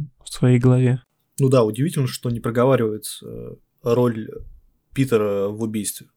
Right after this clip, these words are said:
Speaker 2: Ничего этого нет. Если обратиться в, к книге, книга заканчивается четким указанием на то, что именно Питер, э, убийца. И в этом же фрагменте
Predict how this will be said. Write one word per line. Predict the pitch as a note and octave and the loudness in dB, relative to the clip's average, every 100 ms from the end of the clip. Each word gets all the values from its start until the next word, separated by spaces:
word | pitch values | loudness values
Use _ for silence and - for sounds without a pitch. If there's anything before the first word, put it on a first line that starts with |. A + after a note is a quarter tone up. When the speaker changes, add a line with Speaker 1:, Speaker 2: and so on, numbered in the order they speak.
| _ | _
Speaker 2:
Ничего | A#2+ A#2 A#2 C3 C#3+ | -10 -8 -4 4 4
этого | C3+ A#2 | 4 0
нет. | A#2 G#2 - _ _ | -2 -2 -8 _ _
Если | G#2+ B2 - B2 A#2 A#2 | -4 -4 0 0 2 2
обратиться | A2+ A#2 A2+ C#3 - | 2 2 0 -2 -4
в, | A#2 - _ | -6 -14 _
к | - A#2+ A2 G#2+ | 0 2 2 0
книге, | - C#3 E3+ B2 A2 G#2+ _ - | -2 -2 0 0 0 -4 _ 4
книга | D3 D#3 B2+ A2+ G#2+ | 6 10 8 8 6
заканчивается | G#2 A2 D3 C#3+ A2+ A2 - | 4 4 6 4 2 -2 -2
четким | - C3 - | 2 2 4
указанием | G#2 G#2 G#2 C3 A#2+ G2 F#2+ F#2+ | 0 2 4 4 4 2 2 0
на | G2 F#2+ F#2 F2+ F2 - _ | 0 0 -2 -2 -6 -10 _
то, | - | -4
что | A2 - F#2+ | -4 -2 -4
именно | G2 F#2+ F2+ | -2 -4 -2
Питер, | - - F2 - | -2 -2 -4 -6
э, | - - - - | -12 -12 -10 -10
убийца. | - G2 F#2+ E2+ - - - _ | -10 -8 -8 -6 -8 -10 -20 _
И | - G2+ A2+ B2 C3 A#2+ A2 G#2+ | -6 0 4 6 6 6 6 6
в | |
этом | A#2+ A#2 | 4 4
же | G#2 G#2 G#2 G2+ G2+ | 0 2 4 4 0
фрагменте | - G#2+ G#2+ C#3 C#3 A2+ | 2 2 6 6 6 4